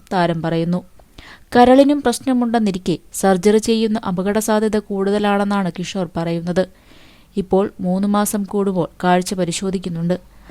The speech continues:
രോഗലക്ഷണങ്ങൾക്കുള്ള മരുന്നും കഴിക്കുന്നുണ്ടെന്നാണ് താരം പറയുന്നത്. സ്റ്റിറോയിഡ് അടക്കമുള്ള മരുന്നുകൾ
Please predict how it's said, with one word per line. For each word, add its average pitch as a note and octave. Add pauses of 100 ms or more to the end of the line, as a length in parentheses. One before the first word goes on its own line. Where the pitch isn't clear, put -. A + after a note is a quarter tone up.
(340)
രോഗലക്ഷണങ്ങൾക്കുള്ള B3+ (100)
മരുന്നും G#3+
കഴിക്കുന്നുണ്ടെന്നാണ് F#3 (200)
താരം F3+
പറയുന്നത്. F3+ (400)
സ്റ്റിറോയിഡ് G#3
അടക്കമുള്ള G3+ (100)
മരുന്നുകൾ F#3+